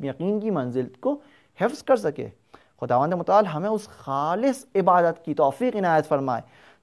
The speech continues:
ताकि हम भी यकीन की मंजिल तक पहुँच सकें।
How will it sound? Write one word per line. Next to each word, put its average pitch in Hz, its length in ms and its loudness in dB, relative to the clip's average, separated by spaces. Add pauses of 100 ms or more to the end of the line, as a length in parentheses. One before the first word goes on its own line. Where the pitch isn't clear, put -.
ताकि 151 280 2
हम 202 200 -2
भी 208 180 -2
यकीन 175 400 -4
की 170 140 -8
मंजिल 131 400 -4
तक 196 240 -8 (1000)
पहुँच 170 260 -2
सकें। 131 340 -12